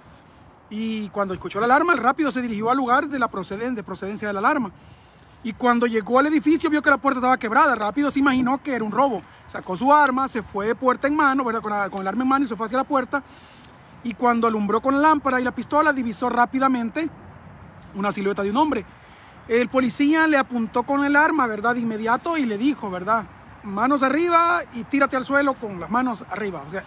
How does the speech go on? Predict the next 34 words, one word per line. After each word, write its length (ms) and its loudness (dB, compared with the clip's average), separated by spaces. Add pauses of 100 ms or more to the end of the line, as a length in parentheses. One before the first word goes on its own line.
entonces 320 -6
el 60 -10
tipo 200 -4
se 100 -4
dobló, 360 0 (560)
se 480 -4
arrodilló 420 -2
con 120 -4
las 100 -4
manos 220 0
arriba. 360 -2 (840)
Y 220 6
el 100 6
policía 340 4
no 120 0
entró, 380 2
el 80 0
policía 680 2
esperó 580 2
a 100 4
que 120 -8
llegaran 240 -2
sus 120 0
refuerzos, 380 0
porque 220 -6
obviamente 400 0
son 160 -4
situaciones 440 -4
extremadamente 540 -4
peligrosas. 560 -2 (380)
Si 140 -8
el 80 -4
oficial 300 -2
entraba 460 2